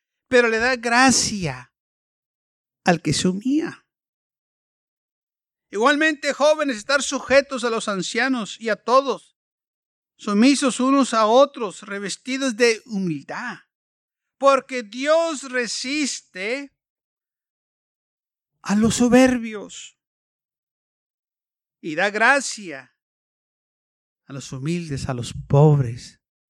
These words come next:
en espíritu. Aquellos que se humillan ante Dios, no que se humillan al enemigo, no al enemigo, luchamos contra el enemigo.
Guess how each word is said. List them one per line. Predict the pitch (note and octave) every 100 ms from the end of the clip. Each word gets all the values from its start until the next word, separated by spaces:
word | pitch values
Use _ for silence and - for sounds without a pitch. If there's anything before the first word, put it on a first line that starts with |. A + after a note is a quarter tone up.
| _ _ _ _ _ _ _ _ _ _ -
en | B2
espíritu. | A2 - - - - - - _ _ _ _ _ _ _ _ _ _ _ _ _ _ _ _ _
Aquellos | G#3 G#3+ G#3+ B3 C#4+ C#4+ C4+
que | - A3
se | G3 -
humillan | F#3 F#3 A3+ C4+ A3 C#3 _ _ _ _ _ _ _ _ _
ante | - A3 A3 G#3 - F#3+ F3
Dios, | E3+ E3+ A3+ C4+ F#3
no | A#3 D#4+
que | E4
se | -
humillan | C#4 A3 B3+ D4 C4+ F#3 F3+ _ _ _ _ -
al | G#3
enemigo, | G#3 G3 F#3 F#3+ A3 A3 D#4+ _ _ _ _ _ _ _ _ _ _ _ -
no | F#3+ C4
al | B3+
enemigo, | G#3 F#3+ F#3+ B3 C4+ C#4 A#3+ _ _ _ -
luchamos | F3+ F3 - B3 F4 D4 -
contra | G#3+ F#3+ F3+
el |
enemigo. | E3 C#3+ C3+ B2+ A2+ G2+